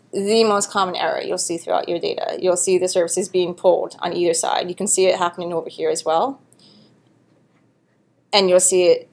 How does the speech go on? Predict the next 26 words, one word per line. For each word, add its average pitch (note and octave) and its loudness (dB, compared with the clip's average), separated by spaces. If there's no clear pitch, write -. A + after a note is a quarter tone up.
you F3+ -4
know, D#3+ -4
down F3 4
in E3+ -2
the E3+ -2
same - -4
region. - -12
And G3 2
these A3 4
probably G3 6
take F3+ -2
the F3+ -4
most F3 -2
time G3 -2
because F3+ 2
they're F#3 4
on F3 2
so - -6
many D#3+ -8
slices. C4 6
It F#3 2
happens F3+ 0
in E3 -4
all E3+ 2
your F3 -2
subjects. G#3 2